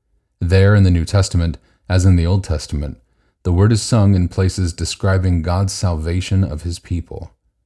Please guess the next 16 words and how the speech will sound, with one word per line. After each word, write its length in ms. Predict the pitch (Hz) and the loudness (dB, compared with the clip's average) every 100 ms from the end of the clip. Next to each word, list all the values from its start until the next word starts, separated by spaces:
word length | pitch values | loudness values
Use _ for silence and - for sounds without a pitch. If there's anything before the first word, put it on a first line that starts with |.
| _ _ _ _ _ | _ _ _ _ _
It 100 | - | 0
is 140 | 92 87 | 2 2
a 80 | 85 | 2
word 400 | 95 104 104 98 | 2 2 2 0
of 160 | 95 | -4
spontaneous 800 | - 95 85 - - 110 113 104 | -6 -2 -2 -2 0 2 4 2
praise 640 | - - 82 73 69 82 - _ _ _ | -2 -4 -2 -4 -10 -14 -20 _ _ _
from 220 | - 95 78 | -4 -2 0
hearts 500 | 110 87 - - - _ - | 0 -2 -4 -14 -20 _ -8
that 140 | 82 | -6
know 300 | 76 95 98 | -2 0 2
the 80 | 87 | 0
saving 720 | - - 101 95 98 98 - 87 | -4 -2 0 2 2 0 -2 -4
goodness 480 | 92 85 82 - - | -4 -2 -4 -6 -8
of 240 | 82 80 | -8 -8
God. 480 | 82 71 50 - | -8 -10 -10 -14